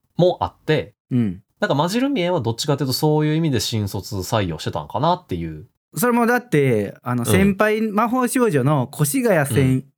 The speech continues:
Speaker 2: 輩が、
Speaker 1: うん。うんうん。
Speaker 2: めちゃくちゃ癖強いんで、
Speaker 1: <laughs>
Speaker 2: あの先輩にちゃんと従う子じゃないとダメやなと思って。
Speaker 1: あー、なるほどね。
Speaker 2: うん。
Speaker 1: 業務的にも越谷さんが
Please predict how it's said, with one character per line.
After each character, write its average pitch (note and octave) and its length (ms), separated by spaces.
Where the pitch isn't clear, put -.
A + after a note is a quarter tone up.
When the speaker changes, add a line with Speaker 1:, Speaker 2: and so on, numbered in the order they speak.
Speaker 2:
輩 C3 260
が、 D3 440
Speaker 1:
う A2+ 80
ん。 G#2 40
う - 20
ん - 20
う F2 40
ん。 D2+ 120
Speaker 2:
め C#3 140
ち G3 80
ゃ F#3 60
く F#3+ 100
ち G#3+ 80
ゃ G#3 60
癖 G#3+ 360
強 D#3 300
い A2 80
ん G2 80
で、 G#2 380
Speaker 1:
<laughs> - 1040
Speaker 2:
あ F#3 120
の G#3+ 160
先 A#3 260
輩 A#3+ 440
に C4 420
ち D#3+ 80
ゃ D#3 100
ん - 60
と C3 120
従 A3 360
う A3+ 60
子 A3+ 160
じ A3+ 80
ゃ A3 80
な D3 100
い B2 60
と B2+ 80
ダ C#3 160
メ B2+ 80
や G#2 100
な C#3 140
と A#2+ 80
思 F2+ 140
っ - 20
て。 - 160
Speaker 1:
あ A#2+ 400
ー、 G#2+ 40
な A#2+ 120
る C#3+ 120
ほ D3+ 180
ど D3+ 140
ね。 E3+ 280
Speaker 2:
う B2 60
ん。 A#2+ 320
Speaker 1:
業 E3 220
務 A3 160
的 A#3 240
に A#3+ 80
も A#2+ 240
越 D#3+ 200
谷 G#3+ 220
さ F#3+ 140
ん F#3+ 120
が D#3 300